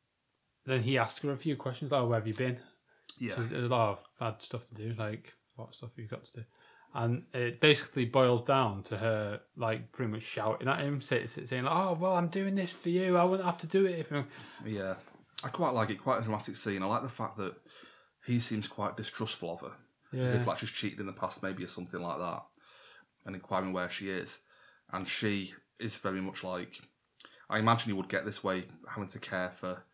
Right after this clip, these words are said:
Speaker 2: uh, an ill relative or something.
Speaker 1: Yeah, yeah.
Speaker 2: She, she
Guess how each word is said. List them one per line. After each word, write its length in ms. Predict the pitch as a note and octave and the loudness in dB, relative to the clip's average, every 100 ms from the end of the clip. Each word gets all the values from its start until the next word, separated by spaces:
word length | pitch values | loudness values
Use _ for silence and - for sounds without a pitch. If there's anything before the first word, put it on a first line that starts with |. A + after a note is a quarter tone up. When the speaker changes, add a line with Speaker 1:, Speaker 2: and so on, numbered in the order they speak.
| _ _ _ _ _ _ | _ _ _ _ _ _
Speaker 2:
uh, 240 | - F#2+ F2+ | -10 -8 -6
an 120 | F#2 | -6
ill 160 | F#2+ F2+ | -6 -2
relative 380 | F2+ F2+ - F#2 | -2 -4 -4 -6
or 60 | |
something. 240 | F2+ C3 A#2 | -2 0 0
Speaker 1:
Yeah, 200 | A2 G#2+ G2+ | -2 -4 -6
yeah. 60 | G2+ | -6
Speaker 2:
She, 420 | - G#2+ G2 G2+ | -4 -2 -2 -4
she 180 | - - | -8 -8